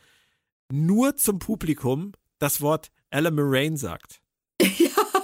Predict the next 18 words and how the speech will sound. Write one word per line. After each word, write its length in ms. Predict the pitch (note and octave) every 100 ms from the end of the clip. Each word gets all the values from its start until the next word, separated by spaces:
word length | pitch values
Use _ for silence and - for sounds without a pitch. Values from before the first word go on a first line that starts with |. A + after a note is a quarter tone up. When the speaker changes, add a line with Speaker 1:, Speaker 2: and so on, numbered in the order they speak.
| - D4 -
Speaker 1:
Und 160 | D#3+ -
das 160 | -
Gesicht 360 | E3+ D3 B3 -
verzieht 500 | F3 - - G3 -
und 200 | D#3 D3
damit 280 | D3+ F#3 -
alles 380 | D#3 A#3+ C4 -
sagt, 480 | D#3+ C#3 G#3 - -
was 160 | D#3
man 140 | E3+ F3
über 180 | E3 D3
seine 240 | D#3 D3+
Gefühle 440 | D3+ - G#3 A#3
zu 140 | - D3+
dieser 240 | D3 F3
Szene 360 | F3 E3 D#3+ D3
wissen 240 | D3+ -
muss. 280 | G#2 B2 -